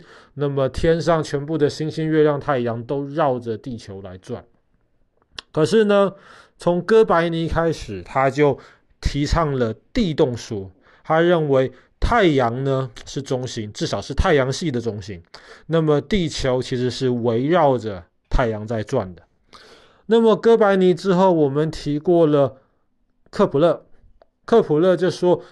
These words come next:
哥白尼说的是对的，只有一个地方有一个小小的错误，就是虽然太阳系里面的这些星球是绕着太阳转的，但是这个轨道不是圆形的，是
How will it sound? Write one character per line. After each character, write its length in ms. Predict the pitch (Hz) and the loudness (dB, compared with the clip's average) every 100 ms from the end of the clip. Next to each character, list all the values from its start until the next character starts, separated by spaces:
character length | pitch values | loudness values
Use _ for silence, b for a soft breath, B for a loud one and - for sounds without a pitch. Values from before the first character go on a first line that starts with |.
| B | B
哥 180 | 208 208 | 2 4
白 180 | 185 175 | 4 2
尼 140 | 170 | 0
说 180 | 143 180 | 0 0
的 120 | 165 | 0
是 120 | 180 | -4
对 360 | 165 240 165 120 | -2 2 2 2
的， 160 | 95 - | -10 -20
只 200 | - 180 | -8 -2
有 160 | 190 156 | 0 2
一 120 | 170 | 2
个 160 | 190 202 | 2 2
地 180 | 208 185 | 2 0
方 200 | 185 180 | 0 2
有 120 | 143 | 0
一 40 | |
个 140 | 151 147 | 0 0
小 180 | 143 | 0
小 180 | 143 123 | -2 -4
的 100 | 110 | -8
错 260 | 113 165 135 | -6 -4 -4
误， 260 | 135 113 b b b b | -6 -10 b b b b
就 140 | - 175 | -4 -2
是 200 | 185 170 | 0 -4
虽 320 | - 220 226 | 2 4 6
然 200 | 190 175 | 4 2
太 180 | 202 185 | 0 2
阳 200 | 170 160 | 0 -2
系 220 | - 190 | -4 -4
里 120 | 127 | -4
面 220 | 131 160 | -4 -4
的 100 | 151 | -2
这 160 | 147 165 | -2 -2
些 260 | 151 160 151 | -2 0 0
星 340 | - 170 165 | -2 -8 -8
球 380 | - 123 110 104 b b - | -4 -2 -2 -6 b b -18
是 360 | - 214 190 | -8 -4 0
绕 220 | 208 175 | 2 4
着 160 | 151 123 | 4 2
太 200 | - 135 | 0 0
阳 220 | 113 107 | -2 -6
转 240 | 117 117 95 | -6 -6 -6
的， 100 | 82 | -8
但 120 | 165 | -2
是 100 | 196 | 0
这 80 | 208 | 2
个 120 | 214 | 2
轨 280 | 190 151 123 | 2 2 2
道 220 | 127 180 | 2 2
不 220 | 156 - 151 | 2 -2 -6
是 220 | - 190 | -2 -4
圆 320 | 120 110 127 | -2 -6 -6
形 320 | - 107 92 | -12 -12 -14
的， 120 | 90 90 _ _ _ | -18 -20 _ _ _
是 180 | - | -8